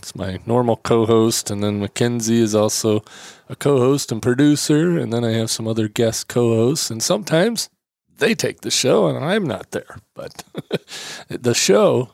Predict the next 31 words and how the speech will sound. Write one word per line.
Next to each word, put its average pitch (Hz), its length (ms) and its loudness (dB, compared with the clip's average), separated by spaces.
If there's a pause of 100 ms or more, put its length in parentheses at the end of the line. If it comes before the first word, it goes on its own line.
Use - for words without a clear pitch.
goes 123 300 -6
on, 131 300 -2
which 98 220 -10
is 101 80 -6
cool. 131 400 2 (760)
Uh, 104 320 -8 (240)
something 107 340 -4
I've 104 160 0
not 107 340 -2
been 110 200 2
good 110 240 6
at 104 260 4 (240)
in 95 300 -6
Podcast - 540 -6
Help 190 200 2
Desk, - 460 0
as 175 320 4
you 160 180 6
know, 180 460 4 (640)
if - 180 -8
you've 85 160 -6
been 95 220 -4
subscribed 98 640 0
for 107 120 -4
any 104 160 0
length 107 320 0
of 101 120 -2
time. 131 380 2 (1300)
So 117 480 0
this 143 280 2
year, 170 220 4